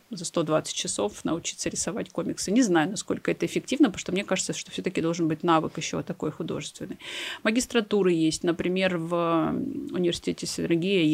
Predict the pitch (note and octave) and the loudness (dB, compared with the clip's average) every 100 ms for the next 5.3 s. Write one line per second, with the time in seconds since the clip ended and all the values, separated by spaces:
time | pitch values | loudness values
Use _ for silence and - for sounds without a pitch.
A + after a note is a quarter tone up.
0 | D#3 - - F3 E3+ E3 D#3+ D#3+ - D#3 | 2 -2 -6 -6 -2 0 0 -2 -4 -4
1 | F3 - - G#3 F3+ G3+ F#3 - E3+ - | -2 -2 -2 -2 0 0 -2 -2 -2 -2
2 | D3+ D#3+ - F3+ D#3+ D#3 - G#3 F#3+ F#3 | -2 -4 -4 -6 -4 -2 2 4 4 2
3 | D3+ D#3 - D#3 E3+ - D#3+ D#3 D3 - | 0 0 -2 -2 -4 -4 -4 -2 -2 -2
4 | D#3+ - - - - - - F3+ F3+ F#3 | -2 -2 -6 -10 -10 -10 2 4 4 6
5 | G#3 G3+ - | 6 6 4